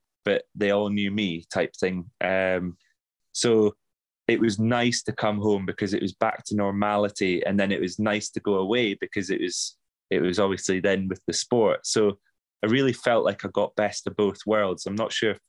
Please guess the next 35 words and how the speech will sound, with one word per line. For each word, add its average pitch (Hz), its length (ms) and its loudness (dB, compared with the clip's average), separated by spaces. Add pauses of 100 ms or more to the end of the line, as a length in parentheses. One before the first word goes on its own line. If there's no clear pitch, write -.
(180)
this - 240 -4
was 92 140 -4
the 90 100 -2
same 98 420 0
for, 92 260 0 (100)
for 92 80 -2
you 113 240 0
guys, 92 460 -2
but, - 160 0 (540)
um, 98 480 0 (560)
it, 110 200 2
it 107 80 4
was 104 220 0
nice 120 400 0 (360)
when 113 120 0
I 110 40 0
was 104 100 -2
coming 120 240 -2
home 110 200 0
to - 140 -12
my 95 80 -2
best 101 320 -2
pals. 98 640 -2 (360)
They 120 100 2
don't 120 240 0
always 101 540 2
ask 107 380 -4 (160)
about 101 300 -2
snowboarding. 95 920 0
They, 104 140 2
they 107 140 0
actually 104 320 0
are 92 140 0
just 95 220 -6
like, 90 180 -2